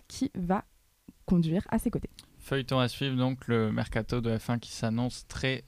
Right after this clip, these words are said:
Speaker 2: très passionnant, surtout qu'avec les nouvelles réglementations arrivant en deux mille vingt-deux, la donne, euh, entre les écuries pourra être rebattue.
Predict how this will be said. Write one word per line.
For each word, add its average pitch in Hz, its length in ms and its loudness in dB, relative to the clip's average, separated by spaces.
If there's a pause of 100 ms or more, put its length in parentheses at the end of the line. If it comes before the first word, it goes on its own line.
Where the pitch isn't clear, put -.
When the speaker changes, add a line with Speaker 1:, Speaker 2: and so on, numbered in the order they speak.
Speaker 2:
très 123 240 -4
passionnant, 123 580 0
surtout 127 380 -6
qu'avec 110 600 -2
les 110 80 0
nouvelles 120 240 2
réglementations 117 840 0
arrivant 120 320 0
en 117 60 4
deux 110 100 0
mille 120 140 2
vingt-deux, 117 400 2 (500)
la 107 140 2
donne, 123 340 2
euh, 104 220 0
entre 117 280 -4
les 113 200 -2
écuries 120 380 -4
pourra 117 520 -2
être - 320 -6
rebattue. 120 720 -4